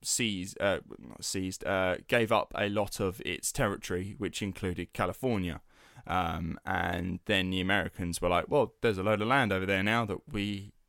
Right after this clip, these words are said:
basically can have." But it meant crossing this, like, vast plain of sort of territories that America had, like New Mexico, which wasn't a s-, yet a state. It was just sort of, t-,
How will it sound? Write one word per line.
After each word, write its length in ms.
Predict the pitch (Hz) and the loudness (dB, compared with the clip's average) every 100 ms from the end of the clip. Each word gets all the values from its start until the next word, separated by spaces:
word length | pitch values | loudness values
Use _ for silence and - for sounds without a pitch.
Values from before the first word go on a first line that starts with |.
| _ - | _ 0
basically 480 | 113 - - 113 | 0 0 -4 -4
can 180 | - 104 | -4 -6
have." 580 | 110 - 170 104 92 - - - - - | -6 0 2 2 0 -10 -20 -20 -20 -2
But 120 | 113 | 0
it 100 | 113 | 2
meant 380 | 117 135 131 - | 4 4 2 -4
crossing 640 | - 147 143 - 123 104 | -6 0 2 2 0 -2
this, 240 | 95 104 95 | -2 -2 0
like, 160 | 98 | -2
vast 840 | - 95 98 107 120 123 117 - - | -2 -12 -4 0 2 2 2 -2 -8
plain 680 | - 120 120 110 90 87 - - - - - | -6 0 0 0 -2 -6 -10 -20 -20 -20 -4
of 200 | 92 92 | -2 0
sort 220 | - 92 | 0 2
of 200 | 90 - - _ _ _ - - | 0 -2 -16 _ _ _ -10 -8
territories 920 | - 147 147 - - 107 87 82 - | -2 2 2 0 -2 0 0 -2 -2
that 140 | - | -2
America 400 | 107 98 92 104 | 2 2 0 -4
had, 340 | - 127 95 87 | -2 -2 -2 -4
like 160 | 80 | -4
New 200 | 92 104 | -2 0
Mexico, 600 | 104 123 - - 80 65 - - - - - | 2 0 -4 -8 -6 -6 -8 -20 -20 -20 -6
which 220 | 101 - | -4 -2
wasn't 240 | 127 120 - | 0 0 -2
a 40 | 104 | -4
s-, 160 | - - | -4 0
yet 180 | 117 - | 0 0
a 60 | |
state. 760 | - - - 131 80 - - - - - | 0 2 2 0 -2 -8 -10 -10 -14 -10
It 80 | - | -6
was 120 | 98 | -4
just 180 | - 110 | -2 -2
sort 140 | - - | 0 -2
of, 120 | |
t-, 120 | - | -2